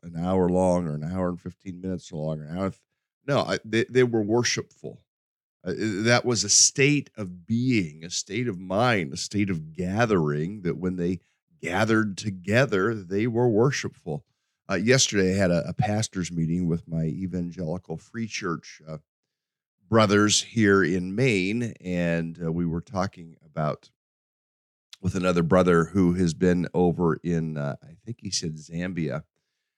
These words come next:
And, uh, of course, I've been over in, uh, South Sudan, Kenya, and, uh, we were talking about, he said, "Look, they were late for a meeting, uh, getting there, but the people had gathered and were worshiping while they waited."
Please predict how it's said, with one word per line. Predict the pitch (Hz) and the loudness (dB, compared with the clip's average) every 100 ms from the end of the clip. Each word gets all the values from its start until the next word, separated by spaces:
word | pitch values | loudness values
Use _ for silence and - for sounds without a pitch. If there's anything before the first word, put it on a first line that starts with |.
| _ _ | _ _
And, | 87 85 78 78 80 80 73 | -4 -2 0 -2 -4 -6 -4
uh, | 73 71 71 | -2 -2 -4
of | - _ - | -10 _ -8
course, | 80 - | -8 -6
I've | 80 82 | -8 -4
been | 80 | -2
over | 78 80 73 78 | 0 0 0 -2
in, | 76 76 73 | -2 -2 -8
uh, | 64 67 69 _ _ | -18 -20 _ _ _
South | - 82 82 | -4 -4 -4
Sudan, | - - 80 82 73 | -8 -8 -4 -4 -6
Kenya, | - 110 98 80 85 _ - | -4 -2 0 0 -2 _ -8
and, | 85 82 78 78 76 | -4 -2 -2 -6 -12
uh, | 71 _ _ _ _ | -16 _ _ _ _
we | 101 | -4
were | 101 | -4
talking | 107 120 135 101 87 | 2 2 2 -2 -8
about, | 82 82 85 - _ | -4 -2 -2 -4 _
he | 95 - | -20 -10
said, | - 101 90 | -6 -4 -4
"Look, | 95 - | -4 -4
they | 95 | -4
were | 92 | -2
late | 87 98 120 | 0 0 -2
for | _ 101 | _ -6
a | 87 | -4
meeting, | 90 107 107 92 104 101 | -2 -2 0 -2 -4 -12
uh, | 78 82 - | _ -14 -2
getting | 110 120 90 | 0 0 -2
there, | 85 98 | -2 -2
but | 98 82 - | -2 -6 -12
the | |
people | - 120 117 92 | -8 -6 -6 -6
had | 92 85 | -8 -4
gathered | 95 107 151 147 | -4 -2 -2 -2
and | 95 95 - | -4 -8 -6
were | 110 | -2
worshiping | 104 143 - 139 151 143 | 2 2 0 -4 -4 -2
while | 120 135 | 2 2
they | 143 139 | 4 2
waited." | 113 123 180 - | 2 0 0 -4